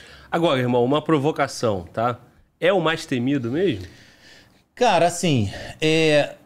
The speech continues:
Speaker 2: conversando com alguns, alguns militares, por exemplo, na, a gente, no Afeganistão a gente teve a otan, a gente conversou com alguns militares de outros, de outros exércitos, né?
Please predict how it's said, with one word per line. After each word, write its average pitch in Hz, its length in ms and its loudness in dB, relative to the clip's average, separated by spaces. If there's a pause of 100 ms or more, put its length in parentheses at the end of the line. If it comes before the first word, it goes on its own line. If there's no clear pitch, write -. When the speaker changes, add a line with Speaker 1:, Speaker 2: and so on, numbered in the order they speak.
(120)
Speaker 2:
conversando 226 500 0
com 208 220 0
alguns, 160 720 0 (340)
alguns 139 320 -2
militares, 147 480 0
por 151 80 -4
exemplo, 120 180 -2
na, 147 120 0
a 123 100 0
gente, 139 140 -6
no 147 60 -2
Afeganistão 147 500 -2
a 143 40 0
gente 139 200 -4
teve 139 200 0
a 139 60 2
otan, 156 280 0
a 151 40 0
gente 135 220 -2
conversou 151 360 -2
com 156 100 -2
alguns 143 260 -2
militares 139 680 0 (500)
de 117 160 0
outros, 139 720 2 (440)
de 117 140 0
outros 147 300 2
exércitos, 120 680 0
né? 127 300 2